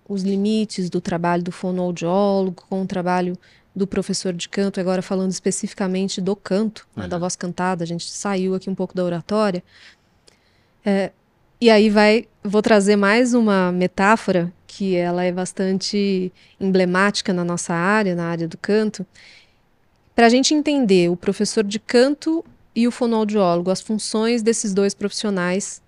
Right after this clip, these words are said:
Speaker 1: junto ao cantor. No futebol, existe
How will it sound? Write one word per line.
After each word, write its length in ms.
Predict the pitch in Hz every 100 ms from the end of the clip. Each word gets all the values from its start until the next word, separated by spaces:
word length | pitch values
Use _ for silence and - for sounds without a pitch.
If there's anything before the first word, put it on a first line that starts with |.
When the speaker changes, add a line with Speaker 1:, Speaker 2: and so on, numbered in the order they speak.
| _
Speaker 1:
junto 320 | 190 202 202
ao 80 | 208
cantor. 480 | 208 247 247 - - - _ _ _ _ _ _ _ _ _ _
No 160 | 240 330
futebol, 580 | - - 180 196 185 - _ _ _ _ _ _ - _ _ _ _ _
existe 800 | 214 220 190 190 175 - - 240